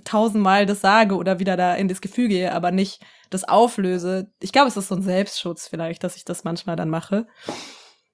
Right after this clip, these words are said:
Aber wenn ich jetzt wüsste, ich schreibe jetzt diesen Song und dann veröffentliche ich den und dann muss ich den aber nicht spielen und das muss ich ja auch nicht, dann ist es was anderes. Aber ich glaube, ich bin manchmal noch so ein bisschen in dem Gedanken, dass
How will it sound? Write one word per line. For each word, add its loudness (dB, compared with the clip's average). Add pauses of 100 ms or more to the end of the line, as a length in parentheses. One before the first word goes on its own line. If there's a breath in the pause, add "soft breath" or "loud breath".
(240)
Aber 2
wenn 6
ich 2
jetzt 0
wüsste, 0
ich 0
schreibe 2
jetzt -6
diesen -2
Song 6
und 2
dann 4
veröffentliche 2
ich -20
den 2
und 2
dann 4
muss 2
ich -2
den -6
aber -2
nicht -6
spielen 0
und -2
das -4
muss 0
ich -8
ja -4
auch -6
nicht, -4 (1200)
dann 6
ist -2
es -4
was -2
anderes. -4 (240)
Aber -2
ich -6
glaube, -4
ich -12
bin -4
manchmal -2
noch -4
so -10
ein -4
bisschen -6
in -4
dem -6
Gedanken, -2
dass -4